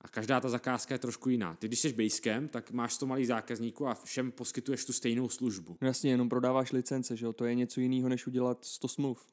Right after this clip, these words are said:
Speaker 1: Ale, ale když bys jako advokát si řekl, „Budu mít raději sto malých případů než jeden velký,“ tak, eh, za prvé, těch sto případů uděláš blbě,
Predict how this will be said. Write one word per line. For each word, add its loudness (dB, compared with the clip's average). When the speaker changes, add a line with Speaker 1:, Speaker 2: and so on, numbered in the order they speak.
Speaker 1:
Ale, 4
ale 2
když 2
bys 0
jako 0
advokát -2
si -4
řekl, -2
„Budu 2
mít 2
raději 4
sto 2
malých 2
případů -2
než -6
jeden 2
velký,“ -4
tak, -10
eh, -6
za -2
prvé, -2
těch -8
sto -4
případů -2
uděláš 0
blbě, -4